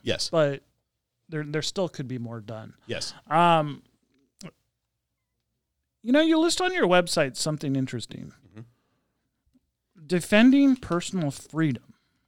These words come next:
Speaker 2: And
Speaker 1: Okay.
Speaker 2: you ha-, you have a list on your website, but I wanted you to kind of provide more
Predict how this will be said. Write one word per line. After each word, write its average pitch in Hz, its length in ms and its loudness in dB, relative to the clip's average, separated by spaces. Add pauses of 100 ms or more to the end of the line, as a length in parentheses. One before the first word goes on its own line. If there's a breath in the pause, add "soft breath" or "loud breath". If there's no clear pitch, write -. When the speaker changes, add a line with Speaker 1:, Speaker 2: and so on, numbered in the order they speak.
(340)
Speaker 2:
And 151 140 -6
Speaker 1:
Okay. 156 80 -4
Speaker 2:
you 156 100 -4
ha-, 156 80 0
you 160 220 -2
have 165 120 0
a 147 80 -2
list 151 380 -2
on 190 120 -2
your 185 160 -2
website, 131 840 -6
but 143 100 -10
I 143 60 -4
wanted 147 260 -4
you 147 60 -12
to 151 60 -12
kind 151 200 -10
of 135 60 -12
provide 135 440 -6
more 135 280 -8